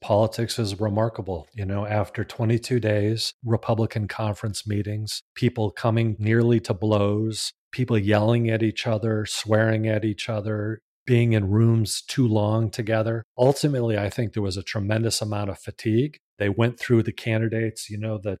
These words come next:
candidates like Steve Scalise and Jim Jordan and Tom Emmer, known quantities,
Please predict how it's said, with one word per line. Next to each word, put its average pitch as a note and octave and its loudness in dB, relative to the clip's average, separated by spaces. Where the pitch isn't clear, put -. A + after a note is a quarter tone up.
candidates G#2+ 0
like A2+ 0
Steve A2+ 2
Scalise G#2 -2
and G2+ -4
Jim G#2+ 0
Jordan G#2 0
and F#2+ -4
Tom G#2+ -4
Emmer, A2 -2
known A2 6
quantities, A2 0